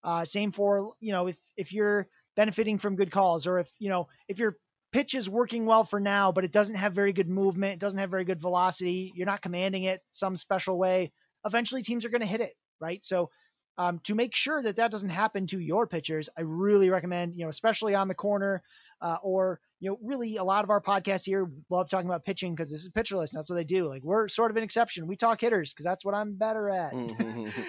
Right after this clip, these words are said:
Speaker 1: And I'm not that good at the pitching stuff so much, but, um, you know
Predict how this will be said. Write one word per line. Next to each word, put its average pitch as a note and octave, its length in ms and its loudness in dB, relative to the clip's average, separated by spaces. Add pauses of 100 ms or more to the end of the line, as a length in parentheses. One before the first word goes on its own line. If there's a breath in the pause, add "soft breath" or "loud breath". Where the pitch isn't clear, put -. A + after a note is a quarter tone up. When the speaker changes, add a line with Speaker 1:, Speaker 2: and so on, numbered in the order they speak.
(100)
Speaker 1:
And G#3 100 6
I'm G3+ 120 4
not G#3 180 2
that A3 160 4
good G3+ 100 2
at F3+ 80 -6
the F#3+ 80 -2
pitching F#3+ 300 -2
stuff F3 240 -2
so F3 160 -2
much, D#3+ 300 -4
but, D#3+ 180 0 (420 loud breath)
um, E3 300 -4 (240)
you G3+ 140 -8
know D3+ 60 -10